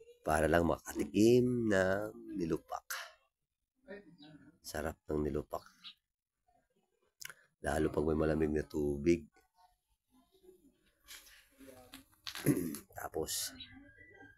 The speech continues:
ayan na nga po't mamaya may ilalagyan na ng, ah, ingredient yan.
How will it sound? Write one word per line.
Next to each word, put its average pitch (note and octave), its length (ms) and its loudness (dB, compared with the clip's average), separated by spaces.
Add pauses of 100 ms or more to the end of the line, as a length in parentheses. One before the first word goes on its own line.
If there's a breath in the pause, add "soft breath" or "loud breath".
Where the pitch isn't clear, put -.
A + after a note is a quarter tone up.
(760)
ayan D2 220 -4
na D2+ 100 -2
nga D2 160 -2
po't - 200 -8
mamaya D2+ 360 -4
may D2 240 -2
ilalagyan D#2+ 520 -4
na D#2+ 120 -6
ng, G2 300 -4 (2000)
ah, C#2 400 -4
ingredient E2 720 0
yan. E2+ 240 2